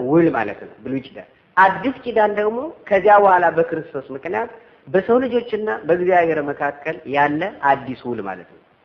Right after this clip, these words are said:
በብሉይ ኪዳን የነበረ ውል «ሕጌን ብትጠብቁ ትጠበቃላችሁ፣ ባትጠብቁ ትጠፋላችሁ» ነው። ይሄ ውሳኔ ነው። በአዲስ ኪዳን ግን «የምትወዱኝ ከሆነ» የፍቅር ውል ይባላል። በአዲስ ኪዳን፣ በአዲስ ኪዳን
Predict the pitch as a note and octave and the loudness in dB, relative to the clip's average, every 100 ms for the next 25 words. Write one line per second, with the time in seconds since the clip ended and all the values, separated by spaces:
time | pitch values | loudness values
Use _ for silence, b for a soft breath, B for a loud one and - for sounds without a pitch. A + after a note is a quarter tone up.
0 | b b b b - F#3 A#3 C4+ B3+ G#3+ | b b b b 0 4 4 2 -2 -2
1 | G3 F3+ E3 D3 C#3+ C3 D3 A#3+ D4+ - | 0 0 -4 -2 -2 0 0 0 -2 -10
2 | - _ - G3 E3+ A3+ B3+ G#3 G3+ G3+ | -20 _ -8 -6 4 6 6 2 0 2
3 | G3+ G3 G3+ D4 F#4 - G3+ G3+ A3 F3+ | 2 2 -2 -2 -10 -4 -4 0 2 4
4 | F#3+ F#3+ E3 D#3+ D3+ - A#2+ - - _ | 4 6 6 8 4 2 -12 -14 -20 _
5 | _ _ _ C3+ G#3 A3+ A#3 A3 G3 B3 | _ _ _ 4 6 6 2 2 4 0
6 | C#4 A3+ G#3+ G3 G3 F#3 F#3 F3+ C#3+ - | 0 -6 -4 4 6 8 6 4 -2 -10
7 | - - _ _ _ C#3+ F3 A3 G#3+ _ | -16 -20 _ _ _ -10 -8 -10 -14 _
8 | D#3+ F3 - A#2 G#2 E2+ _ _ b b | -8 -6 -4 -4 -6 -16 _ _ b b
9 | _ A#2+ G3 D4 D#4 C4+ - B3 A#3 A#3 | _ 2 4 4 2 -6 -4 4 4 6
10 | G3+ A#3 G#3+ E3 F#3 F3 D#3+ D#3 D3 A#2+ | 6 6 4 -2 2 2 2 -2 -2 -8
11 | G2+ F2+ _ _ _ - G#3 G3 A#3 F#3+ | -10 -16 _ _ _ 0 2 2 2 0
12 | E3+ C3+ A#2 G#2 G2+ A#2 G#2+ - - _ | 0 0 -4 -4 -6 -6 -6 -20 -20 _
13 | _ - F#3 G#3 G#3+ G#3 A3+ B3 D4 | _ 2 4 4 0 -2 -2 -2 -4